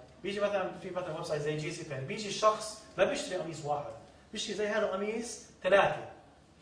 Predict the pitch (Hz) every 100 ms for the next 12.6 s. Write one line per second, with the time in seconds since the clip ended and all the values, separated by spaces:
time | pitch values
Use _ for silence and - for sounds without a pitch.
0 | - - - - - - - 180 170 160
1 | 131 127 - - - - - - - 156
2 | 196 269 269 175 175 180 - - - -
3 | - 143 262 254 240 220 196 202 202 -
4 | 233 196 208 196 196 - - - - -
5 | - - - - 202 220 - 156 180 -
6 | - - 160 165 277 277 254 254 294 294
7 | - - - - - - - - - -
8 | 156 247 311 - 269 254 - 156 175 262
9 | 269 - 269 240 233 226 208 226 214 226
10 | 240 - - 190 277 294 - - 240 220
11 | 214 208 - 180 - - - - - -
12 | - - 139 135 156 175